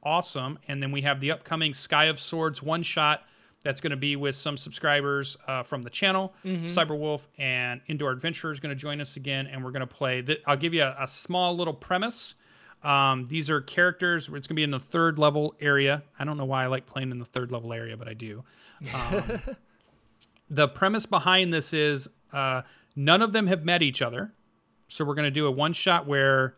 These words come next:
Speaker 1: the group has never met before.
Speaker 2: 'Kay.
Speaker 1: Um, that's the one thing I wanted to do. The second thing I wanted to do is they all have in some way acquired, been given, inherited, stolen, found,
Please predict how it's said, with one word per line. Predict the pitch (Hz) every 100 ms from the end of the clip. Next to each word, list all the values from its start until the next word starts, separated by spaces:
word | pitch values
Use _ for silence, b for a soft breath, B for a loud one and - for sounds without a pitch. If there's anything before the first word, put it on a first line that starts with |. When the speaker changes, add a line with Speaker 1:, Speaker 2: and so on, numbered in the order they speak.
| -
Speaker 1:
the |
group | 127 139 143
has | 127
never | 127 127 160
met | 139 135
before. | 135 - 110 170 - _ _ _
Speaker 2:
'Kay. | - 143
Speaker 1:
Um, | 127 113 110 120 _
that's | 127 -
the | 151
one | 143 139
thing | 143
I | 131
wanted | 131 127 120
to |
do. | 127 - B B B
The | -
second | 135 202 214 220
thing | 220
I | 196
wanted | 185 180 170
to |
do | 165 170
is | 135
they | 151 143 -
all | 151 180 214 233 262 - _ _ _ _
have | - 170 165 160 160 -
in | 139
some | 123 - 170 220
way | 233 156 117 117 135 b b b b _
acquired, | 143 - - 147 151 185 254 240 - _ _ _ _ _
been | - 123
given, | 113 151 170 214 226 233 _
inherited, | 139 - - 160 175 202 220 196
stolen, | - - - 139 156 175 208 214
found, | - - 139 151 196 208